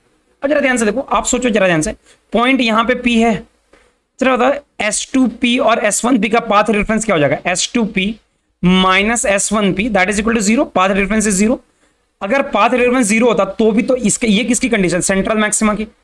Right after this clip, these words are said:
ये आपके central maxima की condition होगी, हाँ या ना? मतलब देखो इस P पे और इस यहाँ पे आपको दो maxima मिल गए,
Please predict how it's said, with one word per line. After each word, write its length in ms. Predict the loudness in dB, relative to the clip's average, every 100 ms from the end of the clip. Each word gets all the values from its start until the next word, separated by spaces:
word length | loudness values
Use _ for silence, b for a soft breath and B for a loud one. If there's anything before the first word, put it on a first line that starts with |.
| _ _ _ _ _ _ 0
ये 80 |
आपके 200 | 2 2
central 380 | -2 0 0 0
maxima 320 | -2 -2 -2 0
की 80 |
condition 340 | 0 0 2 0
होगी, 160 | 0
हाँ 160 | 0 0
या 80 | 0
ना? 120 | -2 -2
मतलब 240 | -2 0
देखो 240 | 0 0 -2 -6 b b
इस 180 | -4 -4
P 240 | -2 -2 -2
पे 140 | -2 -2
और 220 | 0 0
इस 200 | 0 0
यहाँ 240 | 0 0 0
पे 140 | -4 -4
आपको 260 | -4 -2 0
दो 180 | 2 2
maxima 360 | 0 0 0
मिल 160 | 0 0
गए, 140 | -2